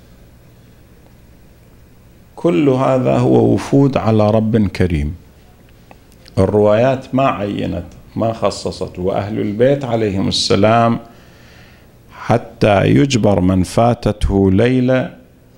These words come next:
يجبر بليلة أخرى، ما قالوا إلا هاي وذيك.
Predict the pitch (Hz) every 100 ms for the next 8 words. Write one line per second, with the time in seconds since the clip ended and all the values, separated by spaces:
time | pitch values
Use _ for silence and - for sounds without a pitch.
0 | - 117 113 104 101 92 101 117 127 123
1 | 123 110 107 - 120 113 113 117 - -
2 | - - - - - - 147 151 127 110
3 | 95 - 92 92 85 98 92 90 87